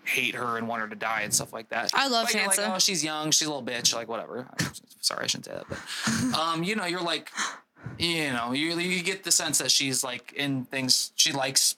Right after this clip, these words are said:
Speaker 1: being the queen, or the future
Speaker 2: Sansa went
Speaker 1: queen,
Speaker 2: through a
Speaker 1: and
Speaker 2: lot, though.
Speaker 1: No, I know. I'm saying in season one.
Speaker 2: Oh, okay. Yeah.
Speaker 1: S-,
Speaker 2: She was
Speaker 1: Sansa
Speaker 2: a
Speaker 1: never
Speaker 2: bitch then,
Speaker 1: deserved
Speaker 2: yes.
Speaker 1: to die or anything
Speaker 2: No.
Speaker 1: like that. So you go, you, I really liked Arya,
Speaker 2: Mm-hmm.
Speaker 1: and then I really stopped liking her with,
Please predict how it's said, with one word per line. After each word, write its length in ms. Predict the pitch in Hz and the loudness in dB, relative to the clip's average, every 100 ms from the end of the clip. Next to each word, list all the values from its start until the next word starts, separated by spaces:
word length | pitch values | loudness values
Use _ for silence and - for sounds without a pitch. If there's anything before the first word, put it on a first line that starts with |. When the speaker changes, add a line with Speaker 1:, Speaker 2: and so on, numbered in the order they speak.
| _ | _
Speaker 1:
being 320 | 139 147 160 | -2 -2 -2
the 80 | 170 | -6
queen, 720 | - 208 202 185 156 143 127 | -6 -4 0 0 0 0 0
or 140 | 123 123 | -2 0
the 80 | 285 | 2
future 320 | - 277 427 | 4 4 4
Speaker 2:
Sansa 180 | 480 381 | 4 4
went 140 | 349 | 2
Speaker 1:
queen, 100 | - | 2
Speaker 2:
through 220 | 269 240 | 0 2
a 60 | 202 | 2
Speaker 1:
and 80 | 190 | 2
Speaker 2:
lot, 340 | 233 240 226 | 2 2 -2
though. 400 | 117 269 220 196 - - - | -4 -2 -2 -2 -6 -8 -2
Speaker 1:
No, 160 | 180 | 0
I 100 | 143 | 0
know. 100 | 135 | 0
I'm 180 | 117 165 | 0 2
saying 180 | 175 156 | 2 2
in 160 | 131 110 | -2 0
season 440 | - 156 120 110 | 2 2 0 -4
one. 200 | 101 82 | -4 0
Speaker 2:
Oh, 240 | 254 226 220 | 2 2 2
okay. 260 | 214 185 185 202 | 2 2 2 0
Yeah. 300 | 226 185 180 | 0 2 0
Speaker 1:
S-, 220 | 196 - - _ - | 0 0 0 _ 2
Speaker 2:
She 180 | - 359 | 4 6
was 120 | 370 | 4
Speaker 1:
Sansa 20 | |
Speaker 2:
a 40 | 330 | 4
Speaker 1:
never 120 | 320 | 4
Speaker 2:
bitch 120 | 311 277 | 4 4
then, 220 | 240 226 | 2 2
Speaker 1:
deserved 40 | |
Speaker 2:
yes. 200 | 220 196 190 | 2 2 2
Speaker 1:
to 40 | |
die 440 | 135 117 98 95 95 | 0 0 -2 -4 -4
or 120 | 104 | -2
anything 200 | 107 247 156 | 2 2 2
Speaker 2:
No. 60 | |
Speaker 1:
like 160 | 120 196 | -2 -4
that. 160 | - - | 0 2
So 100 | 170 | 2
you 140 | 180 | 0
go, 140 | 190 165 | -2 -2
you, 240 | 170 170 - _ _ _ _ _ - | -2 -4 -8 _ _ _ _ _ -2
I 180 | 170 220 | 0 0
really 220 | 214 196 170 | 0 -2 -2
liked 240 | 139 - | -2 -4
Arya, 460 | 110 104 90 90 - - - | -6 -4 -4 -6 -8 -10 -4
Speaker 2:
Mm-hmm. 140 | 233 | 0
Speaker 1:
and 180 | 220 - | 0 0
then 200 | 175 185 | 0 0
I 80 | 147 | -2
really 340 | 127 127 147 151 | -2 -2 0 2
stopped 420 | - 139 127 - | 2 0 -4 -4
liking 320 | 127 123 123 117 | -4 -4 -4 -4
her 340 | 110 110 123 | -4 -4 -6
with, 320 | 120 127 - | -6 -6 -6